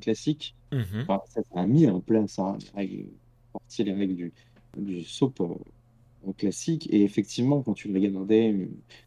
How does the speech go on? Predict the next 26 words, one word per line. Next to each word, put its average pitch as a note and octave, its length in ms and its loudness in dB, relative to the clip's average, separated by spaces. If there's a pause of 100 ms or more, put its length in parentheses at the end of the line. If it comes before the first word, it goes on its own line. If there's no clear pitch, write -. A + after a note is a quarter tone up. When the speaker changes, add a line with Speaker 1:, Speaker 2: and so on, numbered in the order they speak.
(360)
Speaker 1:
une A#2+ 240 0
œuvre G#2+ 480 6
qui - 140 -10
s'en G2 220 0
inspire, - 800 -2 (720)
oui, G#2 160 6
f-, - 260 -4
forcément, A2 580 -2
tu - 160 -6
vois, G2 260 0 (140)
Star - 240 -10
Trek G2+ 220 -2
l'a G2 100 0
déjà F#2+ 240 2
fait, G2 240 2
quoi, - 160 -12
tu - 140 -6
vois. F#2+ 100 -6 (520)
Speaker 2:
<laughs> - 920 -8
Star - 240 -8
Trek G#2 120 2
l'a - 0 -
Speaker 1:
Mais, A2+ 180 8
Speaker 2:
déjà C#3+ 240 6
fait. G2 160 0
Speaker 1:
euh, F#2+ 40 -4